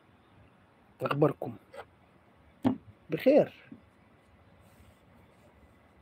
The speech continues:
آه والله راحتي موجودة في مصر يا أبو عزوز. إن شاء الله نرجع مصر ونريح دماغنا. والله. اللهم آمين يا أم ساجد. إن شاء الله أنا بقول أرجع مصر.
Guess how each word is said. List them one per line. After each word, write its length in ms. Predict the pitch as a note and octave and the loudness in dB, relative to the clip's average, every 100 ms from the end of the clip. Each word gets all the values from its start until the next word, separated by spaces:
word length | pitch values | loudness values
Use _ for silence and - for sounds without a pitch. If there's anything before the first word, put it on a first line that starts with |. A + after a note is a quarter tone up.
| - - - - - - - - - - - - - - - - - - - - - - - - - - | -20 -20 -20 -20 -20 -20 -20 -20 -20 -20 -20 -20 -20 -20 -20 -20 -20 -20 -20 -20 -20 -20 -20 -20 -20 -6
آه 180 | C#3+ C#3 | -2 2
والله 320 | C#3 C#3 C#3 | 2 4 4
راحتي 240 | C#3+ - C#3+ | 4 2 0
موجودة 340 | B2+ C3 C#3 | 2 2 0
في 140 | B2+ C#3 | 2 -2
مصر 220 | C3 C#3 | -2 -2
يا 40 | |
أبو 100 | B2 | -2
عزوز. 600 | A2+ A#2 B2+ A2 - - - - - - | -2 -4 -8 -10 -10 -14 -18 -20 -20 -20
إن 40 | |
شاء 180 | - D#3+ | -6 -4
الله 200 | C3 C3 | -2 -2
نرجع 320 | C3+ C3 B2 | -2 0 -2
مصر 340 | A#2+ A#2+ - A#2+ | -2 -6 -10 -6
ونريح 200 | B2+ - | -6 -6
دماغنا. 440 | B2 A2+ - - - - - - - - - - - - - - | -10 -10 -12 -18 -20 -20 -20 -20 -20 -20 -20 -20 -20 -20 -20 -12
والله. 340 | B2 A#2 A2 - - - - - - - - - - - - | -8 -6 -8 -10 -18 -20 -20 -20 -20 -20 -20 -20 -20 -16 -6
اللهم 320 | C3+ C#3+ C3+ | 0 2 2
آمين 220 | C3+ C3+ | 0 -2
يا 60 | B2+ | -2
أم 140 | A#2+ | -6
ساجد. 280 | - - - | -12 -10 -10
إن 540 | - - - - - | -10 -16 -20 -20 -20
شاء 180 | - - | -14 -8
الله 340 | C3+ C3 B2+ | -4 -4 -4
أنا 120 | B2+ C3 | -4 -2
بقول 220 | C3+ D3 | 0 2
أرجع 240 | C#3 B2+ | 0 -2
مصر. 380 | A#2 G#2 - | -4 -10 -16